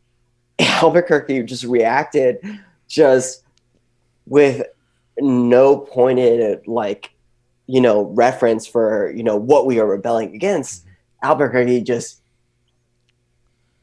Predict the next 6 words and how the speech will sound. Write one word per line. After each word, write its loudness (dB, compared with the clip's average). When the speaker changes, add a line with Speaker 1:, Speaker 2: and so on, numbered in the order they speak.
Speaker 1:
just -4
became 0
antagonistic -2
to -6
everything. -6
Speaker 2:
Yeah. -18